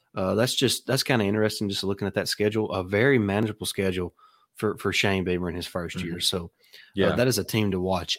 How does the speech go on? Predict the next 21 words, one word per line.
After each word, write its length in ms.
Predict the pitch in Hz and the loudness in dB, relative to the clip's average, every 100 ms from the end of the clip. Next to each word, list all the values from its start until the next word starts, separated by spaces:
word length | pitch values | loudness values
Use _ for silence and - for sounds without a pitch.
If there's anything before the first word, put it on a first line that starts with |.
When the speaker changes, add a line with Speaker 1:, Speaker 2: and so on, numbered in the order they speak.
| - | -6
Speaker 1:
out 240 | 98 90 - | -6 -6 -8
east. 520 | 101 95 87 - - - _ _ _ _ _ _ _ _ _ _ _ _ _ _ - | -8 -8 -4 -2 -4 -8 _ _ _ _ _ _ _ _ _ _ _ _ _ _ 2
Speaker 2:
Yeah, 300 | 117 107 - | 6 6 6
I 200 | 131 196 | 0 -2
j-, 180 | 156 139 - | -4 -8 -4
you 160 | 147 | 2
know, 400 | 143 120 107 107 - _ _ - | 6 8 6 2 -8 _ _ 6
I've 320 | 127 196 135 | 8 8 8
watched 500 | 104 107 117 123 - - _ - | 8 10 8 6 -2 -14 _ -6
Will 220 | 107 123 | 4 4
Muschamp 760 | 107 117 123 - 127 123 - - _ - | 6 4 2 0 0 0 -4 -10 _ 4
as 200 | 110 92 | 6 6
a, 140 | 87 85 | 2 0
as 140 | 107 87 | 0 0
a 60 | |
coordinator. 760 | 85 101 101 113 117 117 117 117 - - - - - - | 0 2 4 6 6 6 6 2 -14 -20 -20 -20 -14 -2
I, 120 | 113 | 4
he 140 | 107 135 | 8 8
just 220 | 135 135 | 8 10
never 260 | 131 117 | 10 8
clicked 540 | 117 - 117 113 - | 6 6 8 6 0